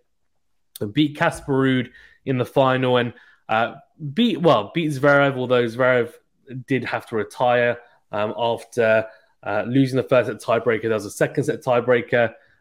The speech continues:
and it was a very tight match, but unfortunately got injured, so he had to retire. He was the one that was battling against Nadal in the semifinals there, but Nadal came through, uh, very comfortably in the final against Casper Ruud, who has definitely, hit,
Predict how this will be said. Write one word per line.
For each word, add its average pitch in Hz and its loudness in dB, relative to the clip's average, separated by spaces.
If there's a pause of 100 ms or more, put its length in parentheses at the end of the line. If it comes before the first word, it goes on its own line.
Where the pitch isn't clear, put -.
and 107 -2
it 113 0
was 113 0
a 113 2
very 135 2
tight 113 -2
match, 117 -4
but 107 -2
unfortunately 110 -4
got 104 -4
injured, 123 0 (300)
so - -4
he 117 2
had 113 0
to 120 -6
retire. 110 0
He 104 -8 (240)
was 117 -8
the 113 -8
one 107 -2
that 104 -4
was 110 -10 (500)
battling 131 0
against 120 -4
Nadal 120 2
in 113 -2
the 110 -4
semifinals 110 -2
there, 110 2
but 110 -6
Nadal 113 0
came 113 -2
through, 117 -2 (260)
uh, 104 -2
very 117 2
comfortably 139 -4
in 120 -2
the 110 -2
final 123 0
against 110 -4
Casper 110 -6
Ruud, 113 0 (340)
who 117 0
has 117 -2 (220)
definitely, 113 -2 (520)
hit, - -6